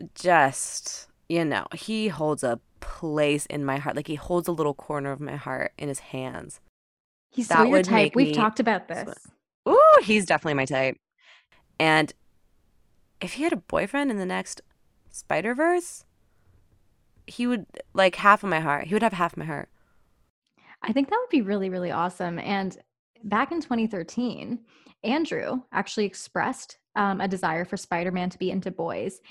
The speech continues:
Speaker 2: And he had an actor in mind, which was
Speaker 1: <gasps>
Speaker 2: actually gonna be Michael B. Jordan.
Speaker 1: Oh my God, Purse. I can't even. I can't even handle that.
Speaker 2: And
Speaker 1: That
Speaker 2: I
Speaker 1: would be
Speaker 2: really
Speaker 1: incredible.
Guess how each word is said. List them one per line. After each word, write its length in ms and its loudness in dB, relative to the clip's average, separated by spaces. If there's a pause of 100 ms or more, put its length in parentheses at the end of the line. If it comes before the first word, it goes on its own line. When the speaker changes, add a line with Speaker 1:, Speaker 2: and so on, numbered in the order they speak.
(220)
Speaker 2:
And 100 2
he 80 4
had 120 0
an 100 -6
actor 420 -2
in 140 -2
mind, 500 -4
which 180 -6
was 120 -8
Speaker 1:
<gasps> 20 -12
Speaker 2:
actually 380 -4
gonna 140 -4
be 120 0
Michael 400 0
B. 240 -4
Jordan. 720 -6 (280)
Speaker 1:
Oh 300 8
my 180 0
God, 320 0
Purse. 520 0 (420)
I 100 2
can't 460 2
even. 360 -2
I 300 -4
can't 220 -6
even 140 0
handle 400 6 (320)
that. 260 10 (1120)
Speaker 2:
And 100 2
Speaker 1:
That 120 10
Speaker 2:
I 40 10
Speaker 1:
would 80 4
be 120 4
Speaker 2:
really 120 2
Speaker 1:
incredible. 600 -8